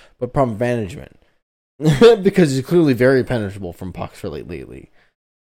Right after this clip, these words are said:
And I have him in fantasy. Like, I have full belief in Freddie. But the fact that, like,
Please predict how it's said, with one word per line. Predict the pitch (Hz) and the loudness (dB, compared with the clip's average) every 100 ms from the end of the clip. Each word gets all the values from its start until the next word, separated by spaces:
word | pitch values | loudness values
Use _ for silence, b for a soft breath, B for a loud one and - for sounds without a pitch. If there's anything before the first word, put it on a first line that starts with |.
| - | -4
And | 135 | 0
I | 131 | 2
have | 139 180 208 | 4 4 4
him | 202 | 2
in | 151 | 0
fantasy. | 139 165 160 - | 0 -2 -2 -4
Like, | 95 98 | -4 -2
I | 101 180 | 2 4
have | 190 208 190 | 4 4 2
full | 196 190 | 4 4
belief | 175 151 160 165 - | 4 2 2 0 -4
in | 131 | -10
Freddie. | 117 139 117 90 - _ _ _ _ _ _ _ | -4 -2 -2 -6 -12 _ _ _ _ _ _ _
But | - 139 | -4 -4
the | 135 | -4
fact | - 147 170 - | -2 -2 -2 -4
that, | 147 135 107 | -2 -2 -2
like, | 113 107 - | -4 -4 -8